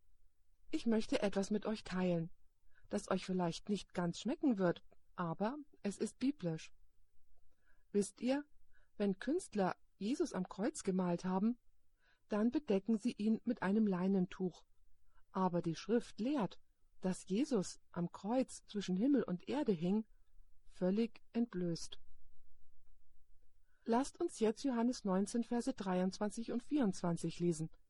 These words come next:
Hier gibt es eine sehr tiefsinnige Symbolik. Als nun die Kriegsknechte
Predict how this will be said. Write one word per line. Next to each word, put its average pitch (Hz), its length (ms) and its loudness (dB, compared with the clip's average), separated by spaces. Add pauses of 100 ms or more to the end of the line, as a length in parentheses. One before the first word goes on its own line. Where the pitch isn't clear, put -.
(540)
Hier 302 260 6
gibt 262 240 0
es 247 180 0
eine 175 200 2
sehr 247 440 4 (140)
tiefsinnige 208 800 2
Symbolik. 185 720 2 (1900)
Als 208 260 0
nun 214 140 4
die 185 100 2
Kriegsknechte 190 880 0